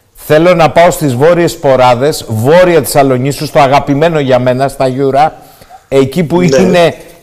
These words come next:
Speaker 1: και η σπηλιά του Κύκλοπα. Ε, πρέπει να πω ότι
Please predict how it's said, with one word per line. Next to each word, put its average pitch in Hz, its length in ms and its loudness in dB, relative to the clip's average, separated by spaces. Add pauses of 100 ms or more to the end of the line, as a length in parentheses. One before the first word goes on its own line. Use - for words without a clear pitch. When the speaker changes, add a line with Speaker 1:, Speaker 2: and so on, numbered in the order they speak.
(100)
Speaker 1:
και 151 340 0
η 139 380 2
σπηλιά 156 460 0
του 165 160 -4
Κύκλοπα. 139 760 0 (420)
Ε, 131 200 0
πρέπει 165 320 -2
να 165 160 2
πω 180 80 0
ότι 175 320 -2